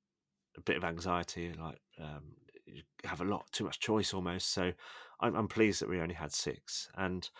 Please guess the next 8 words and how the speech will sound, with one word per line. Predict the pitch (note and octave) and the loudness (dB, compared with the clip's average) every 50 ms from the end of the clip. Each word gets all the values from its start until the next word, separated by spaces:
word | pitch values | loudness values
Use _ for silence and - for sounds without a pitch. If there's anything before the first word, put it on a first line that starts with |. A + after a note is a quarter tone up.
| - - - - - - - - - - - - _ _ _ _ - G2 | -18 -16 -16 -16 -16 -16 -16 -16 -18 -20 -20 -20 _ _ _ _ 2 2
there's | G#2 F#2+ - | 4 6 8
mandatory | C3+ C3 C3 - - - - - G2+ | 10 10 10 8 6 0 -2 0 2
data | - G2+ F#2 F2 - - - - E2+ - _ _ - | 4 4 4 4 0 -4 -10 -10 -14 -16 _ _ -8
that | F#2 - - - _ | -6 -6 -6 -6 _
the | - F#2 F#2 F2+ F2 F2 E2 E2 - - | -2 -2 0 0 -2 -4 -6 -8 -6 -2
donors | - F2 E2+ D#2 D2 - - - - - | 0 2 2 2 0 -2 -4 -6 -2 0
have | - F2+ - - - | 0 0 0 -2 -10
to | - - | -14 -14